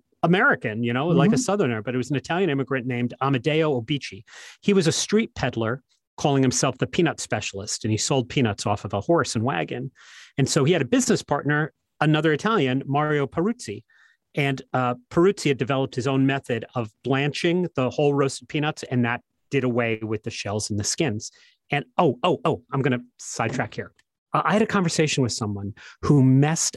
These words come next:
Speaker 1: up my entire head. Okay.
Speaker 2: Wow.
Speaker 1: Hans, what does a shelled peanut look like?
Speaker 2: You mean w-, with the outer shell off?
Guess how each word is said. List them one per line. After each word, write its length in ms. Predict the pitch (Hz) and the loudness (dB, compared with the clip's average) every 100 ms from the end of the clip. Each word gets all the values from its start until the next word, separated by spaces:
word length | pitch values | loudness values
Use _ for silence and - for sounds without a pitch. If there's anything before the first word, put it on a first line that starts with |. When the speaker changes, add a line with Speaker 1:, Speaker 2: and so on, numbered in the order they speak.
| - | -4
Speaker 1:
up 280 | 135 127 - | -2 -2 0
my 180 | 123 117 | 0 2
entire 500 | 113 - - 113 107 | 0 -2 -4 -4 -4
head. 400 | - 104 85 _ _ _ _ _ _ _ - | -8 -14 -14 _ _ _ _ _ _ _ -6
Okay. 280 | - 95 - | -6 -8 0
Speaker 2:
Wow. 380 | 104 143 - - _ _ _ _ _ _ - | 2 2 -2 -8 _ _ _ _ _ _ -6
Speaker 1:
Hans, 440 | - 139 113 - - _ | 0 2 0 -6 -8 _
what 320 | 131 147 226 - | 0 2 0 0
does 420 | 165 151 147 143 - - | 2 4 2 0 -6 -4
a 80 | 135 | -4
shelled 640 | - - 147 131 127 117 - | -2 -2 0 2 0 -2 -4
peanut 340 | 135 117 113 - | -2 -2 -4 -6
look 180 | 107 | -8
like? 300 | - - - _ _ _ _ _ _ _ _ _ _ _ _ _ _ | -10 -16 -20 _ _ _ _ _ _ _ _ _ _ _ _ _ _
Speaker 2:
You 100 | 156 | 4
mean 240 | 151 139 | 6 6
w-, 200 | 127 120 | 4 2
with 80 | 123 | -2
the 120 | 123 | -2
outer 220 | 139 147 131 | -2 -2 -2
shell 280 | - 127 123 | -2 -2 -2
off? 460 | 123 85 - - | -4 -6 -12 -20